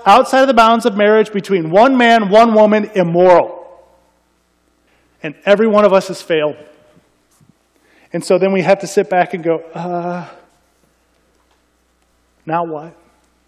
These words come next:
I want you to turn with me and keep your finger in the scripture of, um, First Thessalonians four.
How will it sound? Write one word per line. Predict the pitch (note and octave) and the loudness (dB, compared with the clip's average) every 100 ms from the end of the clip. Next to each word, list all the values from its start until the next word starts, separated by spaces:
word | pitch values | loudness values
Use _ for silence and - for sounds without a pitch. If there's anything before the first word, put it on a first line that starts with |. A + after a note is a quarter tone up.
| _ _ _ _ _ _ _ _ _ _ _ _ _ | _ _ _ _ _ _ _ _ _ _ _ _ _
I | - | -18
want | D3 | -18
you | D#3 | -18
to | D3 | -14
turn | F3 F3+ | -10 -10
with | F3 - | -12 -14
me | - C#3+ - _ _ _ _ _ _ _ _ | -18 -18 -20 _ _ _ _ _ _ _ _
and | C#3 | -20
keep | - D3+ | -18 -16
your | C#3 B2+ - _ _ _ | -14 -16 -18 _ _ _
finger | _ - F3 D#3 D3+ | _ -10 -8 -8 -10
in | D3+ | -10
the | C#3 | -14
scripture | - D#3 D3+ - B2+ C#3 - | -12 -10 -10 -12 -14 -14 -16
of, | - B2+ A#2+ _ | -18 -18 -20 _
um, | B2+ B2 B2 A#2 A#2 _ _ _ _ _ _ _ _ _ _ _ - _ _ _ _ _ | -20 -20 -20 -20 _ _ _ _ _ _ _ _ _ _ _ _ -20 _ _ _ _ _
First | _ C#3+ - | _ -14 -12
Thessalonians | C#3 - C3+ B2+ B2 | -16 -16 -18 -18 -20
four. | - D3 B2+ B2+ | -20 -18 -16 -18